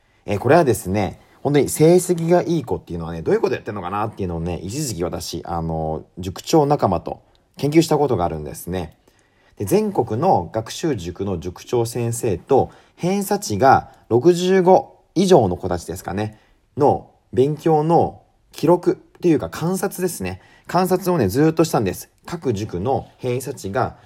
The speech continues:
上の子って、どんな勉強法をやってるのかなっていうふうに観察したら、実はですね、同じようなね、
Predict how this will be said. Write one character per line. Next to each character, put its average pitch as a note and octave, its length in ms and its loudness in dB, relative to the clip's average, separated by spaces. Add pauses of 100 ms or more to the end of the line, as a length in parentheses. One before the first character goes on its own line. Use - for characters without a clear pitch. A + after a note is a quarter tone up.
上 A2 160 -2
の A2+ 100 -2
子 A2+ 120 -2
っ A2 60 -2
て、 - 420 -2
ど F#3 200 -2
ん F#4+ 60 -4
な G#2+ 100 -2
勉 F#2+ 220 -4
強 G2+ 160 0
法 G#2 100 -2
を E2+ 60 0
や D#2 80 -6
っ - 20 -14
て A2 100 -4
る G#2+ 60 -2
の F2+ 80 -2
か F2 100 -10
な B2+ 140 4
っ D3 100 -6 (320)
て - 80 -6
い A2 40 2
う - 20 2
ふ F#2 40 0
う - 20 -2
に E2 40 -6
観 G2+ 220 -6
察 F#2+ 240 -12
し - 80 -16
た G#2 140 -4
ら、 G2+ 280 0 (480)
実 - 200 2
は D3 80 6
で - 60 0
す - 120 -8
ね、 E2 180 -8 (480)
同 B2 220 2
じ D#3+ 160 2
よ G#3 220 6
う - 20 4
な F#2 120 2
ね、 F2 260 -6